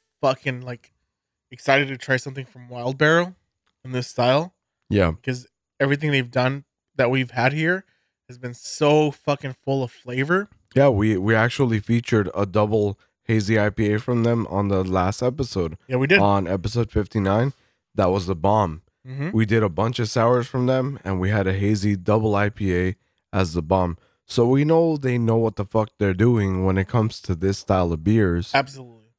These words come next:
Speaker 2: We know for certain Beer Zombies knows what the fuck they're doing when it comes to this style of beer and this caliber of beer. And we know that Craft Beer Kings just got their finger on the pulse onto what both of these brewers are doing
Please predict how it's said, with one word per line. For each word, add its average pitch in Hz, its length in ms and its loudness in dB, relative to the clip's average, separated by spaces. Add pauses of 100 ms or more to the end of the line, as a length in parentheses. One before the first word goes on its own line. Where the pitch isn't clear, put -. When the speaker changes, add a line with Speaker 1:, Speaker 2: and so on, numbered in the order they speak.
(140)
Speaker 2:
We 117 200 2
know 127 560 2 (260)
for 107 220 -4
certain 90 760 0 (640)
Beer 147 240 4
Zombies 92 560 -2
knows 95 300 0
what 92 160 -4
the 90 120 -2
fuck 95 400 -2
they're 95 160 -4
doing 95 420 -2 (280)
when 104 140 2
it 107 100 0
comes 123 260 0
to 123 140 0
this 120 260 0
style 131 300 2
of 135 100 -2
beer 156 260 2 (300)
and 110 180 -2
this 104 220 -6
caliber 135 760 2
of 82 200 -8
beer. 73 320 -10 (760)
And 156 340 2
we 110 180 -2
know 104 220 0
that 98 180 -2
Craft 92 300 -2
Beer 90 160 -2
Kings 87 500 -4
just 92 260 -2
got 104 220 2
their 90 140 0
finger 98 360 0
on 87 200 -4
the 87 100 0
pulse 107 480 -4 (380)
onto 101 320 0
what 90 400 -2
both 147 260 4
of 170 100 4
these 156 180 0
brewers 165 360 4
are 175 140 0
doing 185 340 0